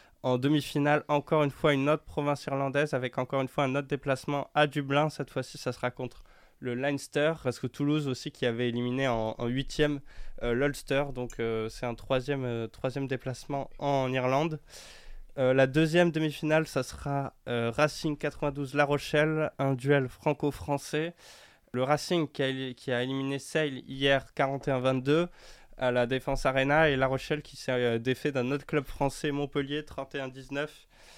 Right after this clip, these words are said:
à Marcel de Flandre. Donc ça va être, euh, un beau match en perspective, ça sera à Lens. Parce que pour la petite anecdote, le stade du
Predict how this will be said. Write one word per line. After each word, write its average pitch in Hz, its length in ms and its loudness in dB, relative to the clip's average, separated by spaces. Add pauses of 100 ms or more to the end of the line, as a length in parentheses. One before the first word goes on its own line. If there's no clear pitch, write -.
(320)
à 127 240 2
Marcel 135 380 -2
de 147 100 0
Flandre. 147 340 -4 (120)
Donc 120 160 -10
ça 123 160 -6
va 127 80 -2
être, 123 160 -8
euh, 113 280 -6 (240)
un 131 120 -6
beau 143 160 -4
match 151 260 0
en 135 80 2
perspective, 143 480 -8
ça 131 140 -6
sera 117 380 0
à 110 40 -2
Lens. 135 500 -2
Parce 113 220 -10
que - 80 -10
pour 123 240 -8
la 117 100 -2
petite - 240 -10
anecdote, 127 480 -4
le 113 200 -6
stade 139 380 -2
du 120 540 -4